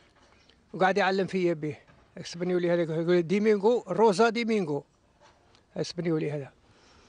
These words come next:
أيام ثم راني ماسو حتى الآن.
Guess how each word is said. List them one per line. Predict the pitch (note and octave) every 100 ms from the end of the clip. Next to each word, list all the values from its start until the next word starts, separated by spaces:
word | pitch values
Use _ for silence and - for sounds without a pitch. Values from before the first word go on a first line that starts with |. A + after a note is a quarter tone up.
| - _ _ -
أيام | E3+ G#3+
ثم | A3 G#3+ A#3
راني | A#3 A3+
ماسو | A3 G#3+ G#3+ C4 C4+ - _
حتى | - - A#3+
الآن. | A#3 - D#3+